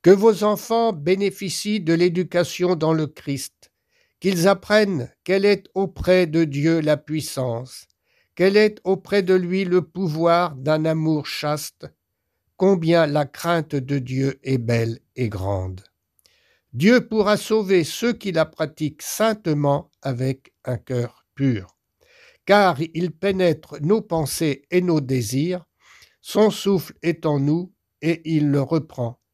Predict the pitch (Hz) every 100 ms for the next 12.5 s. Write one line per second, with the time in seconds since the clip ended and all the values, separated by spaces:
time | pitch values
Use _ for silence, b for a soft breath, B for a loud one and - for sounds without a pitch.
0 | _ - 139 - 131 123 120 107 131 127
1 | 95 104 _ _ _ _ _ _ - 120
2 | - _ 113 113 - 127 113 120 107 -
3 | 104 98 _ _ _ _ _ _ _ _
4 | _ _ _ _ _ _ _ _ _ _
5 | _ 233 233 254 247 - 151 - 151 127
6 | - 214 202 - _ _ - 143 131 135
7 | 127 160 147 139 123 113 110 - 139 143
8 | 110 _ _ _ _ _ _ - 190 208
9 | 196 202 214 247 240 208 160 170 160 135
10 | 208 226 214 139 _ 131 156 143 240 202
11 | 170 151 151 147 143 123 135 123 117 127
12 | 127 120 113 107 104